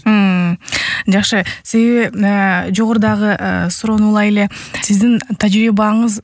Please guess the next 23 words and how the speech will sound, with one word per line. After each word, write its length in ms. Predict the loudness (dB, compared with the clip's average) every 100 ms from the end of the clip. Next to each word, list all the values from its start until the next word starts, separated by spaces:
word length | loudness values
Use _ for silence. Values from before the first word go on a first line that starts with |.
| -2
жок 220 | -2 0
болгонуна 380 | 0 2 2 2
карабай, 360 | 0 0 -2
ушундай, 500 | -4 -2 0 2 0 -2
э, 360 | -2 0 0 2
башка 560 | 0 0 0 0 -2 -2
адамдарга, 800 | -2 0 2 0 0 -2 -4 -6 -4
аялдарга, 600 | 0 2 2 0 -2 -4 -6 -6 -6 -6
э, 40 | -2
апаңыздын 680 | 0 0 0 0 0 -2
курбуларына 600 | 0 2 2 2 0 0 0
абдан 340 | 0 2 2
жакшы 400 | 0 -2 -2 0
бир, 280 | 0 0 -2 -8 -12 -12 -12 -6
кандай 240 | 0 2 2
десем, 320 | 2 0 0
таасир 340 | 0 0 0 -2
калтырган 420 | -2 0 2 2
экенсиз. 440 | 0 -2 -2 -6 -4
Ошол 500 | -4 0 2 2 0 -2 -2
жерде, 500 | 0 0 0 -2 -4
эм, 640 | -4 -2 0 0 -2 -4 0
«Эми 260 | 2 2